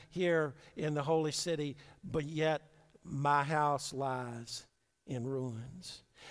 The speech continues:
And so throughout the Old Testament, not just in those two cases, but other times, we see where God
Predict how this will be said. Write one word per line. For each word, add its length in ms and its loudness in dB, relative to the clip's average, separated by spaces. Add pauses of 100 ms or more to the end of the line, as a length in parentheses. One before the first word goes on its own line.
And 180 2
so 220 4
throughout 440 6
the 120 0
Old 240 6
Testament, 460 2
not 240 8
just 280 -4
in 120 -2
those 300 4
two 180 -4
cases, 500 -2
but 180 0
other 240 6
times, 480 0 (300)
we 180 2
see 460 2 (220)
where 240 4
God 480 6